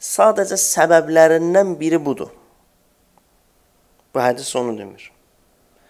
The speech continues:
Bu hədis onu deyir ki, ata, ana pis olsa, növbəti bir dənə pisin zəminəsini yaradır, kökünü qoyur. Həzrəti Əli əleyhissalam buyurur, əvvəl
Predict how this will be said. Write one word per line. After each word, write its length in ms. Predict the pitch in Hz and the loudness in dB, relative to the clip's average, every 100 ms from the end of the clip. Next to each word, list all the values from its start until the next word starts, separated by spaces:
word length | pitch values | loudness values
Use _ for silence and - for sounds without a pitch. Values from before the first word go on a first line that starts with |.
| _ - - - | _ -20 -18 4
Bu 80 | |
hədis 260 | 175 175 175 | 4 4 0
onu 200 | 190 190 | -4 -4
deyir 140 | 175 - | -4 -6
ki, 80 | - | -2
ata, 300 | 156 160 208 | -4 0 0
ana 200 | 151 151 151 | 2 0 -2
pis 220 | - 180 170 | -8 -4 0
olsa, 340 | 151 156 156 165 196 196 - _ _ _ _ _ _ _ _ | -2 0 2 2 0 -6 -18 _ _ _ _ _ _ _ _
növbəti 800 | 127 143 160 165 151 165 - 208 170 | -12 0 2 2 0 -2 -2 -12 -4
bir 220 | 156 135 | -4 0
dənə 200 | 135 131 - _ | 0 0 -6 _
pisin 540 | - 151 - 196 214 - _ _ _ | -6 -2 0 0 0 -8 _ _ _
zəminəsini 880 | 117 131 135 131 127 123 - 123 117 | -6 0 0 0 -4 -6 -8 -10 -6
yaradır, 460 | 101 92 90 92 - _ _ _ _ | -6 -6 -10 -12 -16 _ _ _ _
kökünü 420 | - - - 107 | -14 -12 -10 -10
qoyur. 340 | 92 60 55 - _ _ _ _ _ _ _ _ _ _ | -8 -10 -12 -18 _ _ _ _ _ _ _ _ _ _
Həzrəti 360 | 107 113 117 | -12 -12 -6
Əli 140 | 120 131 | -4 -2
əleyhissalam 460 | 127 123 120 120 117 | -4 -6 -6 -6 -6
buyurur, 220 | 110 110 | -8 -8
əvvəl 560 | - 117 - 139 135 | -6 -6 -4 -2 -2